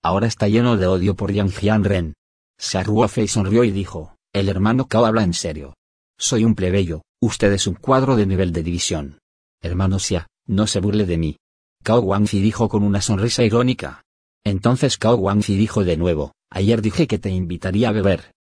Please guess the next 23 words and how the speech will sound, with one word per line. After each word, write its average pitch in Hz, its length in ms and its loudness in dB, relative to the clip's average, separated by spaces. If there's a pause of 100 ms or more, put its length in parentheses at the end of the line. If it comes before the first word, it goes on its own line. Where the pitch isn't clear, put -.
(280)
Creo 135 220 2
que 110 100 -4
es 98 80 -2
mejor 104 320 -2
tomar 104 300 0
el 95 100 -4
sol 117 220 -2
si 92 120 0
eliges 95 360 -2
un 95 160 0
día. 78 380 -12 (440)
Tomaré 92 320 0
prestado 113 400 -2
el 95 100 -2
tribunal 98 320 0
del 92 140 -2
jefe 117 260 -4
de 98 140 -4
distrito 101 480 -2
hoy. 80 240 -4 (440)
Te 101 100 -2
respetaré 98 560 -2
algunos, 78 600 -4